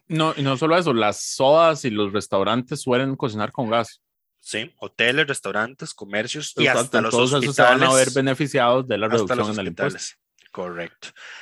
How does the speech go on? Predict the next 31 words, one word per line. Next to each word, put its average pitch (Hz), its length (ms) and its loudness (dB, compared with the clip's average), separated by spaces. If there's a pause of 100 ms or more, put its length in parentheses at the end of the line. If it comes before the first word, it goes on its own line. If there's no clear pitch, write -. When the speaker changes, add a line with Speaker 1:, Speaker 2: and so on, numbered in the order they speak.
Speaker 1:
Pero 170 380 6
Speaker 2:
Eh, 214 80 2
Speaker 1:
sigue 147 220 4
siendo, 147 340 2
digamos, 131 380 2
a 120 120 -2
ver, 135 140 4
el 113 100 2
gas 123 200 0
se 160 80 -6
considera 143 400 0
un 156 440 -6 (120)
combustible 139 640 -2
de, 151 240 0
de 107 180 -6
transición. 104 880 -4 (800)
Lo 113 200 -4
que 107 80 -6
pasa 110 220 -4
es 117 60 -10
que 131 200 -6
si 104 280 -8
ya 110 300 -2 (1500)
vos 151 300 2
estás 147 320 0
con 123 180 -4
energías 113 400 -2
limpias, 151 800 -4
como 98 320 -4
la 90 220 -2
red 101 280 -2